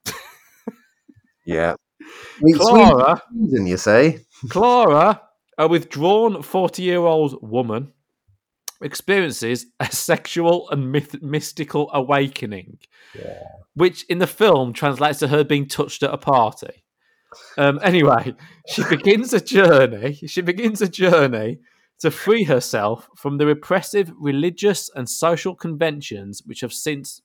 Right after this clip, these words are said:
Speaker 1: previously dominated her life.
Speaker 2: Mm-hmm.
Speaker 1: Um, that's the film.
Speaker 2: Yep.
Speaker 1: Uh, I say this without any irony whatsoever, Ben, and
Speaker 2: Mm.
Speaker 1: I mean this. I, literally, I will say this very carefully so you can understand what I'm saying.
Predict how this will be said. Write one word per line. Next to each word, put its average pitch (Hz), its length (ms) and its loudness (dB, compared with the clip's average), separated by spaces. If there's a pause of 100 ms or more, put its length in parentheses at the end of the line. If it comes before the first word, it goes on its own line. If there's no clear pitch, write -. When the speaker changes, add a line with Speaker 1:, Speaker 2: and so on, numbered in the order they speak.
Speaker 1:
previously 117 500 -6
dominated 120 640 -4
her 123 180 -2
life. 131 500 -4 (440)
Speaker 2:
Mm-hmm. 110 260 -4 (540)
Speaker 1:
Um, 143 760 0
that's - 360 0
the 151 100 0
film. 160 640 0 (440)
Speaker 2:
Yep. 101 360 0
Speaker 1:
Uh, 160 520 2 (360)
I 151 80 4
say 196 240 -2
this 175 260 -4
without 147 340 0
any 156 220 0
irony 135 300 2
whatsoever, 127 520 -4
Ben, 98 280 -10 (480)
and 131 100 -2
Speaker 2:
Mm. - 20 2
Speaker 1:
I 127 40 0
mean 131 340 0
this. 98 320 -12
I, 123 200 -2
literally, 131 680 -6
I 113 120 -2
will 117 120 -8
say 123 200 -2
this 117 160 -10
very 135 200 -2
carefully 123 380 -6
so 107 140 -8
you 101 40 -10
can 110 120 -10
understand 107 320 -10
what 104 120 -10
I'm 98 60 -20
saying. 98 320 -12